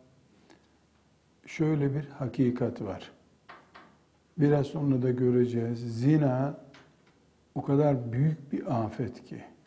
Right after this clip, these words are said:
insanoğlunun öyle büyük bir uçurumu ki, bunu masum, temiz, iffetli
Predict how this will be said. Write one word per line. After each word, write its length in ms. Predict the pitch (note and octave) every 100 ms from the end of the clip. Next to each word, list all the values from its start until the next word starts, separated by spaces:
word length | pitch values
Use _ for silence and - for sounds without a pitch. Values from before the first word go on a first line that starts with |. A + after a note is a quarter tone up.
| - _ _ _ _ _ _ _ -
insanoğlunun 1040 | C3 B2 C#3 C3+ C3 B2 B2 B2+ B2+ B2+ - - - _ _ -
öyle 360 | C3 C#3 C#3+ C3
büyük 340 | C3 C3+ -
bir 100 | C3+
uçurumu 640 | D3 B2 - B2+ B2+ D3
ki, 320 | B2+ B2+ A2 A2+ - - _ _ _ _ _ _ _ _ _ _ _
bunu 480 | C3+ C#3+ F3 E3 E3+ - - - _ _ _ _ _ _ _ _ -
masum, 680 | C3+ C#3 C#3 - E3 C#3 B2 - - -
temiz, 440 | B2+ C3 C#3+ -
iffetli 840 | - B2+ - - B2 - C#3 D#3